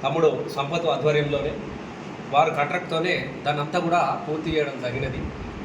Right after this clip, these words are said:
సీఎంఆర్ రిలీఫ్ ఫండ్లో ఖచ్చితంగా కవ్వంపల్లి జైలుకు పోతాడు. జైలుకు పంపేదాకా కూడా మేము వదిలేయం. మీకు ఇది కూడా చెప్తా ఉన్నా, పక్కా ఎవిడెన్సెస్తో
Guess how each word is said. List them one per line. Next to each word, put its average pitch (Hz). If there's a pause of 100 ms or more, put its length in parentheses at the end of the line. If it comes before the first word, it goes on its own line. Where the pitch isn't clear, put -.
(140)
సీఎంఆర్ 202
రిలీఫ్ 185
ఫండ్లో 185
ఖచ్చితంగా 214
కవ్వంపల్లి 180
జైలుకు 180
పోతాడు. 160 (200)
జైలుకు 214
పంపేదాకా 202
కూడా 220
మేము 202
వదిలేయం. 170
మీకు 180
ఇది 175
కూడా 202
చెప్తా 160
ఉన్నా, 160
పక్కా - (480)
ఎవిడెన్సెస్తో 226